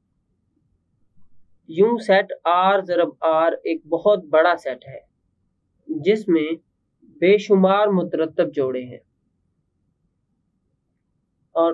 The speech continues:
कारतीसी मुस्तवी इन्हीं मुतरतब जोड़ों की मदद से बनती है। कारतीसी मुस्तवी एक ऐसी मुस्तवी है जो set R ज़रब आर के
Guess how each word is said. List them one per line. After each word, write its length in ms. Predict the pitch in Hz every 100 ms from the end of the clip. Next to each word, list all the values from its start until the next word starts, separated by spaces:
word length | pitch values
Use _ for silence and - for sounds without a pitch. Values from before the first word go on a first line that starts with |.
| -
कारतीसी 600 | 175 170 - 226 226 269
मुस्तवी 580 | 226 190 - 165 156 175 180 _ _ _ _ _ _ _ _ _ _
इन्हीं 260 | 214 233 247
मुतरतब 680 | 208 185 180 180 - 196
जोड़ों 340 | 170 165 175 185
की 120 | 170
मदद 280 | 143 127 135
से 140 | - 131
बनती 320 | 127 120 -
है। 260 | - - _ _ _ _ _ - - -
कारतीसी 600 | - 160 165 208 220 294 262
मुस्तवी 460 | 226 220 202 220
एक 140 | 202 190
ऐसी 280 | 190 190 240
मुस्तवी 520 | 202 190 180 175 190
है 260 | 165 156 160
जो 120 | 160 156
set 300 | 170 165 - -
R 320 | 165 170 180 160
ज़रब 400 | 156 156 143 - 151
आर 280 | 156 170 -
के 220 | 143